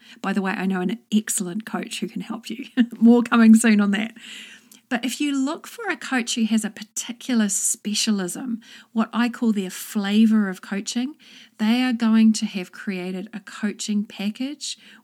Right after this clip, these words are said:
with you in mind. Thirdly, honor your hesitations, right? It might be that you're just not used to investing in yourself. You might feel like you don't have the time or this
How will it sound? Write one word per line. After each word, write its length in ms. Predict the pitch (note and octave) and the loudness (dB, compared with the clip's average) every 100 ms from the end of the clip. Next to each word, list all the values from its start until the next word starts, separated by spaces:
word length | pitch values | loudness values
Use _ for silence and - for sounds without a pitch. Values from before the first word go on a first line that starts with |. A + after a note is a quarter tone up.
| - | -8
with 240 | F#3+ - | -8 -6
you 420 | F#3+ G#3 G3+ G3 - | 0 2 2 -2 -8
in 160 | F#3+ | -8
mind. 540 | F3+ F3 F3+ A3+ A3+ - _ _ _ _ _ _ _ _ _ _ _ _ _ - - | -6 -8 -10 -8 -8 -10 _ _ _ _ _ _ _ _ _ _ _ _ _ -20 -20
Thirdly, 540 | - C#4 C#4 B3+ B3+ - _ - | -10 -6 -4 -2 -4 -4 _ -4
honor 420 | A3 B3+ C4 A#3+ | 2 4 4 2
your 200 | G#3 G#3+ | 0 0
hesitations, 1300 | G#3 - A#3 G#3+ G#3 - G#3+ G#3+ D#4 B3+ A3+ - - _ _ _ _ _ - | -2 -2 0 0 -4 -4 -2 -2 -4 -6 -6 -8 -18 _ _ _ _ _ -4
right? 100 | B3 | 0
It 100 | A3 | 6
might 320 | A#3+ C4+ C4 | 6 4 -4
be 140 | C#4 | -8
that 160 | C4 A3+ | -6 -4
you're 80 | A#3 | -4
just 280 | D4+ - | -4 2
not 280 | A3+ B3+ C4 | 6 6 2
used 360 | G#3+ A#3 B3 - | 2 2 0 -2
to 120 | A#3+ | 0
investing 640 | G#3 F#3+ A3+ A#3+ - C#4+ | 2 2 0 0 -4 -2
in 120 | B3+ | 2
yourself. 640 | G3 F#3 - - - G#3+ - _ _ _ _ _ _ - | 0 0 -8 -8 -12 -16 -20 _ _ _ _ _ _ 2
You 140 | A3+ | 8
might 300 | A3+ B3 A#3 | 8 6 0
feel 260 | - A3+ A3 | -2 0 0
like 240 | G#3 G#3 | 0 -4
you 100 | G#3 | -6
don't 260 | - G#3+ G3+ | -2 -2 0
have 200 | G#3+ G#3+ | -2 -2
the 80 | G3 | -8
time 540 | - - A3 G#3 F#3+ | -8 0 2 2 0
or 100 | F#3 | -4
this 260 | G#3 G#3 | -4 -4